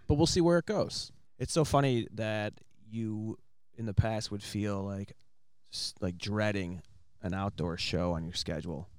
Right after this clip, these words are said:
Speaker 2: And then, ri-, and then just to be able to do that show last week, you're, like, so grateful.
Speaker 1: It's great.
Speaker 2: And I felt like the audiences also are, like, really wanting it.
Speaker 1: Yeah.
Speaker 2: And wanting, um, even, like,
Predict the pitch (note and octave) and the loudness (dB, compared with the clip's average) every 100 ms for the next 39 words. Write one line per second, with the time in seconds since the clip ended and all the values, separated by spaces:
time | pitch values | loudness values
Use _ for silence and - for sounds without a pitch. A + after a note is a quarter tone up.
0 | - - E2+ G2 F#2+ F#2 - F2+ G2 F#2+ | -18 -6 -4 -2 -2 -4 -4 -4 -2 -2
1 | F#2 - - G#2 - G2+ G2 D2+ E2+ G2+ | -4 -8 -4 -4 -4 -4 -4 -4 -4 -2
2 | F2+ - F#2 C#2+ D#2+ - G#2 F2+ F#2+ E2 | -2 0 2 2 0 0 -4 -4 -4 -4
3 | C2+ - - - - - C3 A2+ G#2+ F#2+ | -4 -6 -14 -10 -4 0 2 2 0 -4
4 | F#2 F2 - E2+ - - - - G2+ G2+ | -6 -6 -8 -8 -10 -16 -18 -8 -6 -4
5 | - C3 A#3 - D4 A3+ - - A#2+ C3+ | -4 -2 -2 0 0 0 -4 -4 2 6
6 | F3+ A#2 A2 - G#2+ F#2+ - G#2+ B2 - | 6 6 0 -2 -2 -4 -4 0 0 0
7 | F#2+ F2+ F#2 F#2 E2+ D#2+ - - - - | -2 -2 -2 -2 -4 -6 -10 -18 -20 -20
8 | - - - - - - C3 C#3 B2+ A2 | -20 -20 -20 -20 -20 -8 4 6 6 6
9 | G2 F#2 F#2 E2+ D2 - - C3+ A2+ D#2+ | 2 0 -2 -4 -8 -12 -2 0 2 -2
10 | - - - - - - G2 D2 D2+ - | -14 -20 -20 -20 -14 -6 -4 -4 -6 -8
11 | - - - A#2 G#2+ G#2+ G#2+ G#2 G2+ G2+ | -12 -20 -18 -8 -4 -4 -4 -4 -6 -8
12 | - F#2+ F#2+ F#2 F#2+ G2 - G#3 A3+ C#3 | -8 -8 -8 -8 -8 -10 -4 -2 0 0
13 | A2+ | -2